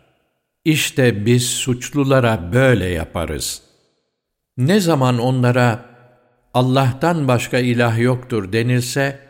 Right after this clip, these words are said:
küstahlık edip kibre kapılırlar. "Cinlere kapılmış bir şairin sözüyle ilahlarımızı mı bırakacağız?"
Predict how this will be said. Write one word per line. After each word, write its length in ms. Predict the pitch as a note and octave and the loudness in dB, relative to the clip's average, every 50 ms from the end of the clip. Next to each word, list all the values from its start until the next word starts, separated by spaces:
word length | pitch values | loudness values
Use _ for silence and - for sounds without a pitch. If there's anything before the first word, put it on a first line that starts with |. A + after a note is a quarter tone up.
| - _ _ _ _ _ _ _ _ _ _ _ _ | -20 _ _ _ _ _ _ _ _ _ _ _ _
küstahlık 720 | - E3+ D3 - - - D#3+ D3+ C#3+ C#3+ D#3+ E3 E3 - | -6 -4 -2 -2 -2 0 0 0 0 -2 -4 -4 -2 -2
edip 360 | C3+ B2 B2 C3 B2+ - - | -2 0 0 -2 -4 -6 -6
kibre 380 | - C3 B2+ A2+ A2+ B2 A2+ - | -2 -2 0 0 2 0 0 0
kapılırlar. 880 | - G2 - - E2 D#2 E2 F2 D#2 C#2+ D#2 E2+ D2 A#1 - - _ _ _ _ _ _ _ _ _ _ _ _ _ _ _ _ _ _ _ _ _ _ B2 G#2+ | -4 -8 -8 -8 -10 -8 -8 -8 -8 -8 -8 -10 -10 -12 -14 -20 _ _ _ _ _ _ _ _ _ _ _ _ _ _ _ _ _ _ _ _ _ _ -14 -10
"Cinlere 580 | F#2+ G#2 C3 D3+ D#3 D3+ D3+ D#3 E3 F#3 F#3+ | -4 0 0 0 0 0 0 0 2 0 0
kapılmış 680 | F#3 - C#3+ C3 - D#3 C#3+ C#3+ C#3+ D3 C3+ - - C3+ | 0 0 -2 0 0 0 0 0 0 -4 -4 -6 -4 -4
bir 120 | C#3 C3+ | -4 -2
şairin 640 | B2 - - C3+ C3 C3 C3 C3 C3+ C3+ D3 C#3+ C3 | -4 -2 0 2 2 2 2 2 0 -2 -2 -4 -4
sözüyle 880 | B2+ - - C3+ C3 B2+ C3 C#3 C#3 C3+ B2+ C3+ C3 B2+ A#2 A#2+ - - - - _ _ _ _ _ _ | -6 -2 -2 -2 0 0 0 0 0 2 2 2 2 0 -2 -4 -10 -20 -20 -20 _ _ _ _ _ _
ilahlarımızı 840 | B2+ C3 B2+ C3 B2+ A#2+ B2 B2 B2+ B2+ B2+ B2+ B2+ C3+ B2 F3+ G#3 | 0 2 4 4 4 4 4 2 2 2 2 2 0 0 -2 -2 -2
mı 180 | G3+ D#3+ A#2 G2+ | -2 -2 -2 -2
bırakacağız?" 840 | G#2+ G#2+ G2 - - G#2 E2 F2 F2+ E2 D#2+ E2 D#2 - - - | -2 -2 -4 -4 -6 -8 -6 -6 -6 -6 -6 -6 -6 -8 -12 -14